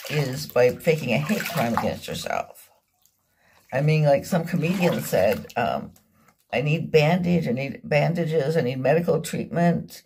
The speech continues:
Can I get a raise?" I mean, does it make very much sense? Okay, um, the fact that he, um, wanted a raise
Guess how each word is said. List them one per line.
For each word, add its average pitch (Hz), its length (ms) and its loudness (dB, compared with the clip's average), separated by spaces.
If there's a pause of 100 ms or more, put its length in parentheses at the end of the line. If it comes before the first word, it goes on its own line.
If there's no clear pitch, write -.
(220)
Can 131 80 -4
I 143 60 0
get 151 140 2
a 160 40 6
raise?" 165 520 0 (840)
I 139 100 -4
mean, 147 280 -2
does 147 160 0
it - 60 -2
make 160 180 0
very 143 180 0
much - 180 -4
sense? - 560 -6 (2000)
Okay, 104 560 2 (160)
um, 127 380 0 (1120)
the 180 100 0
fact 247 260 4
that 214 120 2
he, 180 380 0 (200)
um, 151 440 0
wanted 190 400 4
a 160 100 2
raise 151 640 -4